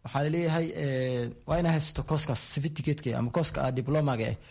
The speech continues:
waa inaa haysato. Ama course-kii hadduuba course-ka uu helo,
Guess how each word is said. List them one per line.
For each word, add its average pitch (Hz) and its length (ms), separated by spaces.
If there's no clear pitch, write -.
waa 123 160
inaa 117 140
haysato. 101 320
Ama 175 220
course-kii 220 420
hadduuba 196 380
course-ka 214 320
uu 208 160
helo, 185 220